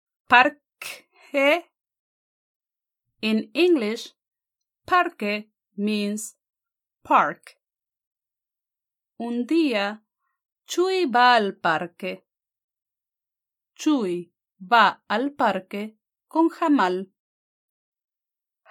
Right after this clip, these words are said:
Jamal y Chuy caminan. Are you making your walking fingers? Jamal y Chuy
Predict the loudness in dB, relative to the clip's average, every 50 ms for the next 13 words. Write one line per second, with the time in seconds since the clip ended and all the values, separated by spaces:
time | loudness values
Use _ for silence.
0 | -4 0 2 4 6 6 6 4 2 -2 -4 -8 -12 _ _ _ _ -8 -8 -8
1 | -6 -4 -2 0 0 0 0 -2 -4 -6 -10 _ _ _ _ _ -4 -2 0 0
2 | 0 0 -2 -2 -2 -2 -4 -6 -8 -10 -10 -14 _ _ _ _ _ _ _ _
3 | _ _ _ _ _ _ _ _ _ _ -2 0 0 0 -2 -4 -6 -8 -6 -6
4 | -4 -4 -4 -4 -2 0 0 0 0 0 0 -2 -4 -6 -8 -6 -6 -4 -4 -4
5 | -4 -4 -4 -4 -4 -6 -4 -4 -4 -4 -2 -2 -4 -4 -2 -4 -8 -8 -6 -6
6 | -4 -4 -4 -2 0 0 0 0 0 -4 -6 -8 -12 -16 -16 -18 _ _ _ _
7 | _ _ _ _ _ _ _ _ _ _ _ _ _ _ _ _ _ _ -20 -10
8 | -6 -2 -2 -2 -2 0 0 0 0 0 0 -2 -6 _ _ -10 -10 -10 -10 -10
9 | -8 -6 -4 -2 -2 -2 -4 -4 -6